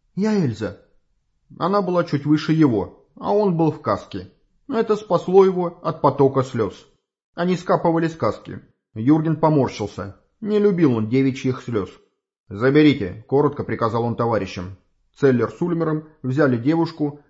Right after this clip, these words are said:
повели её, поддерживая под руки, к выходу из квартиры. Юрген подождал, пока не переступят порог. Перебросил переключатель автомата на одиночные, сделал три выстрела. Простая предосторожность.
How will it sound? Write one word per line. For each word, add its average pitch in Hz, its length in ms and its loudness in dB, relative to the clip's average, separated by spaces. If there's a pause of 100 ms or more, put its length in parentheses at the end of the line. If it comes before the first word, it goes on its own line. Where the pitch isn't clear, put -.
повели 214 380 -2
её, 190 160 0
поддерживая 139 680 2
под 165 260 0
руки, 156 240 -2
к - 80 -12
выходу 131 400 0
из 127 100 -2
квартиры. 110 640 -4 (500)
Юрген 170 440 -2
подождал, 160 480 2
пока 127 240 0
не 131 120 2
переступят 143 560 0
порог. 120 400 0 (540)
Перебросил 190 520 0
переключатель 143 680 0
автомата 151 500 0
на 123 160 0
одиночные, 160 760 -2 (140)
сделал 170 520 -2
три 147 160 0
выстрела. 101 640 -6 (400)
Простая 165 420 0
предосторожность. 110 840 -2